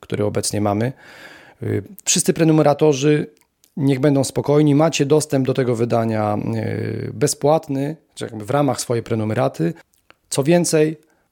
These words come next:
wasze prenumeraty przedłużamy o ten jeden numer, tak abyście nie czuli się poszkodowani. Y, mam nadzieję, że to, y, jest w stanie zrekompensować, y, rozczarowanie, jeśli je odczuwacie, y, rozczarowanie brakiem,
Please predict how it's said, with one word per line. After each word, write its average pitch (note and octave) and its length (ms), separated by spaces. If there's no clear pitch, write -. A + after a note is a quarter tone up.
wasze C3+ 340
prenumeraty C#3+ 580
przedłużamy D#3 540
o B2 80
ten A#2+ 120
jeden A2+ 260
numer, A#2 360
tak - 240
abyście A#2+ 300
nie A#2 80
czuli A2+ 240
się - 140
poszkodowani. A#2 760
Y, G#2 320
mam C#3 220
nadzieję, C#3+ 360
że B2+ 120
to, A2+ 360
y, G#2+ 60
jest A2+ 180
w - 40
stanie A2 260
zrekompensować, A#2 1040
y, C3 40
rozczarowanie, C3+ 720
jeśli B2 240
je A#2 80
odczuwacie, G#2 960
y, - 320
rozczarowanie G#2+ 600
brakiem, G2 460